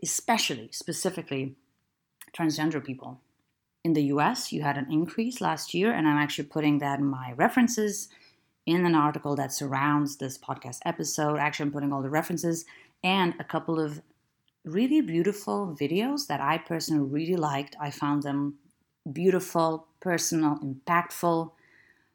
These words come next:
and I recommend you, you know, click on the link on my podcast episode and go to that article and watch them. They're really beautiful. Ah, very emotional. Um,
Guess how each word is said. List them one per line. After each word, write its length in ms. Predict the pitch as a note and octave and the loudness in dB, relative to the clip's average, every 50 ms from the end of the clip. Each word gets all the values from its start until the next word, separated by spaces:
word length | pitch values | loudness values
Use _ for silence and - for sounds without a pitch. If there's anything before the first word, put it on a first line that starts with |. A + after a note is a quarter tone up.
| _ _ _ _ - | _ _ _ _ -2
and 380 | D#3+ D#3 D#3 D3+ D3+ D3 D3+ D3 - | 2 4 4 6 6 4 2 0 0
I 460 | D3+ D3+ D3 D3 D3 D3 C#3+ D3 D#3 - | 0 0 0 0 0 -2 -2 -2 -4 -4
recommend 480 | D#3+ D#3 D3+ - D#3 D#3 D3+ D3+ C#3+ | -6 -6 -4 0 4 4 4 4 4
you, 340 | C#3+ D3 C#3+ C#3+ C#3 C#3+ D3 - _ _ _ _ _ - | 0 0 0 2 0 0 -2 -8 _ _ _ _ _ -4
you 120 | - D#3 | 0 2
know, 200 | C#3+ C3+ C#3 C#3 C3+ - | 2 2 2 -2 -4 -6
click 160 | D3 - F3 | -8 -4 -4
on 60 | G3+ | -2
the 80 | G3+ B3 | 0 0
link 420 | B3 A3 G3 F#3+ F#3+ G3 F#3+ D3 | 0 2 2 2 2 2 0 0
on 80 | C#3+ D3 | 0 0
my 120 | D#3 E3+ | 0 0
podcast 540 | - - C#3+ D3+ - - E3 E3+ E3+ - - | -2 -6 -12 -10 -6 -4 -4 -4 -4 -4 -6
episode 640 | C#3 C#3 - C#3 - - C#3 C3+ C3+ C#3 C#3+ D3 - - | -8 -8 -8 -8 -6 -4 -4 -2 -2 -2 -4 -6 -8 -10
and 320 | C#3 C3+ C3+ C#3 C3+ C3 | -8 -8 -6 -6 -8 -8
go 140 | - C3+ C#3 | -6 -6 -8
to 120 | C3+ C#3 D#3 | -6 -6 -4
that 180 | D3+ D3 D3 - | -4 -4 -2 0
article 460 | D3+ D3 C#3+ C#3+ C#3+ C#3+ - C3+ C#3 | 0 0 0 0 -2 -6 -6 -8 -6
and 320 | - C#3 C#3 C#3 C#3+ C#3+ - _ _ _ _ _ _ _ _ - | -4 -4 -2 -2 -2 -2 -6 _ _ _ _ _ _ _ _ -6
watch 320 | C#3 C#3+ C#3+ C#3 - - | -4 -4 -2 -2 -4 -6
them. 180 | - C3 B2+ C3 | -6 -4 -4 -4
They're 300 | - C#3 C#3 C#3 C3+ - _ _ _ _ _ _ _ _ _ _ _ _ - | -6 -6 -8 -8 -10 -12 _ _ _ _ _ _ _ _ _ _ _ _ -4
really 140 | D#3 D3 C#3+ | -2 -2 -2
beautiful. 460 | - - C3+ B2+ - - B2 - - _ _ _ - _ _ _ _ - | -2 -4 -8 -8 -10 -14 -16 -18 -18 _ _ _ -20 _ _ _ _ 6
Ah, 280 | F3 D#3+ - - - - - - | 6 6 6 2 -6 -10 -10 -8
very 140 | D#3 D3 D3 | -8 -6 -6
emotional. 500 | C#3 C#3+ C#3+ - - D3 D3 D3 D#3 D3+ - - F3 | -6 -6 -6 -4 -2 -2 -2 -2 -4 -6 -6 -2 0
Um, 400 | E3 E3 D#3 D3+ - E3 E3 | 2 2 4 2 2 0 -4